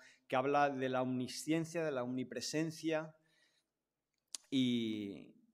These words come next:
y, y del poder absoluto que tiene el Señor. Em, todo resumido en ese salmo de David, ¿no?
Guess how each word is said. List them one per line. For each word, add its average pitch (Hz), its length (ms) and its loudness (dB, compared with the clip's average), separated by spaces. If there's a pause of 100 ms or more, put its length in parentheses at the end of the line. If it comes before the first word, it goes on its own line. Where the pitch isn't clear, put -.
(200)
y, 120 480 -4
y - 40 0
del 131 220 0
poder 139 400 2
absoluto 147 540 2
que 139 80 4
tiene 139 220 2
el 139 80 2
Señor. 135 520 -2 (800)
Em, 107 840 -2 (840)
todo 151 180 4
resumido 151 440 4
en 143 60 2
ese 131 140 -4
salmo 123 300 0
de 117 100 -2
David, 110 300 -4
¿no? 120 200 -12